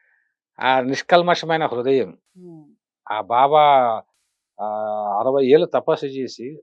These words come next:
Speaker 1: తాను కూడా తన గురువు గురించి ఎంత అద్భుతంగా చెప్తాడో బాబా.
Speaker 2: హ్మ్.
Speaker 1: "నా గురువు, నా యొక్క శరీరం, నా యొక్క హృదయం మొత్తం, నా ప్రాణం అంతా నా కళ్ళల్లోకి వచ్చింది. నా కళ్ళల్లో నుంచి నేను నా గురువుని చూస్తున్నాను.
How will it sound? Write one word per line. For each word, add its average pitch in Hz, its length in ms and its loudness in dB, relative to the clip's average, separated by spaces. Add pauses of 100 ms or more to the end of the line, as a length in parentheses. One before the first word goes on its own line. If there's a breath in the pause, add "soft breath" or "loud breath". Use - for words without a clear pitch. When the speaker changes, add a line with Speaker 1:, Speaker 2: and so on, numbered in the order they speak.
(360)
Speaker 1:
తాను 143 320 4
కూడా 156 220 0
తన 139 240 0
గురువు 139 380 -2
గురించి 156 380 -6
ఎంత 131 180 -6
అద్భుతంగా 131 500 -4
చెప్తాడో 123 500 -10 (340)
బాబా. 113 280 -6 (460)
Speaker 2:
హ్మ్. 160 400 -18
Speaker 1:
"నా 120 180 -4
గురువు, 139 400 0
నా 123 260 -2
యొక్క 117 180 -6
శరీరం, 139 600 -2 (120)
నా 120 180 -10
యొక్క 123 160 -8
హృదయం 131 460 0
మొత్తం, 120 540 -12
నా 120 120 -4
ప్రాణం 135 400 -2
అంతా 127 140 -6
నా 117 120 -8
కళ్ళల్లోకి 127 520 -4
వచ్చింది. 82 440 -14 (460)
నా 131 100 2
కళ్ళల్లో 160 560 2
నుంచి 143 240 -6
నేను 120 480 -10
నా 120 180 -4
గురువుని 123 440 -6
చూస్తున్నాను. 107 440 -16